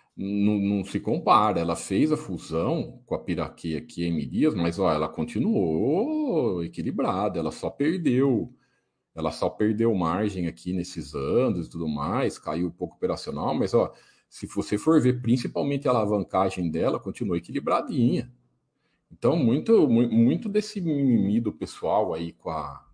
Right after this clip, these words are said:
nesse período aqui atrás, né? Principalmente nesse período aqui, o negócio da M Dias, foi por causa de análise de cotação, porque em termos de, de, de, da, da gestão, pô, tá tudo andando,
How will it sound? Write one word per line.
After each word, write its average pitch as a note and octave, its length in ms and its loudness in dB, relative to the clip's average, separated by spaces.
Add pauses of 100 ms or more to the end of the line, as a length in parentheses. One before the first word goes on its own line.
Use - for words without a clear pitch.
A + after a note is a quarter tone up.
(120)
nesse D#2+ 300 -4
período F2 680 4
aqui E2 280 -2
atrás, D#2 460 0
né? C#2 80 -8
Principalmente C3+ 460 -4
nesse B2 220 -4
período F2 440 0
aqui, E2+ 180 -6
o E2 40 -2
negócio E2 340 -2
da E2+ 60 -4
M D#2+ 200 -2
Dias, A#2+ 540 -2 (720)
foi G#2+ 200 4
por F2+ 100 0
causa D2+ 240 0
de A#2+ 200 2
análise F#3+ 380 0
de A3+ 60 -6
cotação, C4+ 600 0
porque - 300 -8
em E2 140 -2
termos G#2+ 460 0
de, F#2+ 440 -2
de, D#2+ 580 -6 (1700)
de, F2 340 2
da, D#2+ 240 -2
da E2+ 220 2
gestão, E2+ 880 2 (640)
pô, - 380 0 (140)
tá D#2+ 120 2
tudo F#2 380 -2
andando, A3 680 2